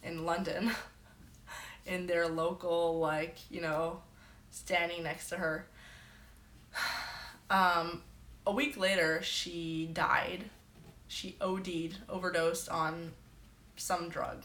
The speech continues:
I don't know what. <laughs>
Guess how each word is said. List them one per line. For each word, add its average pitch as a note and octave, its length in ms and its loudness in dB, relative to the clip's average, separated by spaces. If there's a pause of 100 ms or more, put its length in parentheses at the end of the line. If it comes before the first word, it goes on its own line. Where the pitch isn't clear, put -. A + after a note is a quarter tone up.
(240)
I - 100 -2
don't - 180 -6
know - 200 -14 (140)
what. - 380 -6 (1500)
<laughs> A#3+ 1400 2